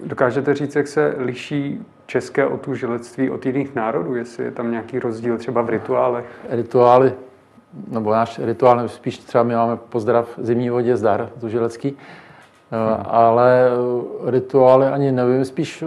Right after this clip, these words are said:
Speaker 2: možná to, že hlavně dřív, před nějakýma, nevím, třiceti lety,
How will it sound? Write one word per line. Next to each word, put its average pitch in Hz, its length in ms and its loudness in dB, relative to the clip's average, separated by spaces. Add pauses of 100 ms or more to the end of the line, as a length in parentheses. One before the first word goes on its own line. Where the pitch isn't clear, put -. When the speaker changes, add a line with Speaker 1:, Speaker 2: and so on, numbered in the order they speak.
(100)
Speaker 2:
možná 135 460 0
to, 123 200 2
že 127 160 2
hlavně 127 340 2
dřív, 120 360 -2 (180)
před - 200 -18
nějakýma, 101 520 -6
nevím, 101 180 -8 (100)
třiceti - 640 -8
lety, 127 480 2